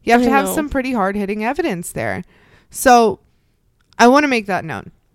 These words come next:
Speaker 1: The other thing that delays trials, if you were wondering, is motions. So a motion is anytime pretty much anyone in the courtroom,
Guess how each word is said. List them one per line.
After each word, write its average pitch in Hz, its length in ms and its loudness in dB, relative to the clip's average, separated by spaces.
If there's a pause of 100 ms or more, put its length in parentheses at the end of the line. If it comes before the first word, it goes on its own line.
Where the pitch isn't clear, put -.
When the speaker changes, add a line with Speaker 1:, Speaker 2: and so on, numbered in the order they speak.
(260)
Speaker 1:
The 233 260 -6 (160)
other 233 340 2
thing 339 400 -2
that 330 200 0
delays 330 360 -2
trials, 320 600 -4
if - 120 -12
you 285 100 -10
were 302 120 -4
wondering, 330 480 -6 (640)
is 240 180 -2
motions. 175 600 -6 (400)
So 240 220 0
a 240 40 -2
motion 302 580 -4
is 208 140 -8
anytime 208 800 -8
pretty 208 200 -8
much 190 340 -8
anyone 208 340 -4
in 202 80 -4
the 208 80 -6
courtroom, 190 1040 -2